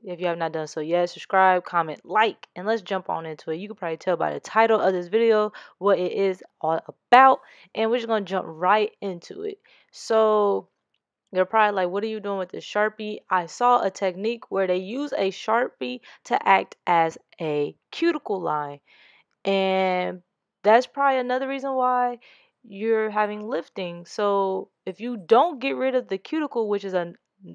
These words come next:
a colorless dead skin that adhere to the nail plate, if you do not get rid of it, you will have lifting.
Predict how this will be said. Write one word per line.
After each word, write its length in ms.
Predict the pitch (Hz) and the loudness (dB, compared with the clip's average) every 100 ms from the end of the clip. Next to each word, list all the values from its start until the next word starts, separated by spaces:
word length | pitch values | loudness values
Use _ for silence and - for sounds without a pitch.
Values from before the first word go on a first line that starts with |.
| - | -10
a 120 | 170 | -10
colorless 880 | - - 254 294 294 247 269 233 _ _ _ _ _ | -8 4 4 4 -2 -2 -4 -4 _ _ _ _ _
dead 320 | 160 208 247 | -2 2 2
skin 300 | 254 - 220 | 0 -4 -2
that 160 | 208 185 | -2 -4
adhere 220 | 185 208 | -4 -4
to 160 | 196 208 | -4 -4
the 100 | 175 | -4
nail 300 | 190 262 254 | -2 -2 -2
plate, 320 | - 185 185 | -2 -2 -2
if 140 | 180 180 | -4 -8
you 100 | 220 | -10
do 160 | 233 | -8
not 220 | 220 208 | -6 -6
get 160 | 190 190 | -6 -8
rid 180 | - 330 | -4 -6
of 160 | 233 | -6
it, 160 | 214 214 _ _ | -8 -10 _ _
you 160 | - 226 | -12 -2
will 140 | 233 | -2
have 420 | 214 196 196 190 185 | 0 4 4 4 -2
lifting. 600 | 180 202 196 - 156 | -6 -6 -6 -10 -10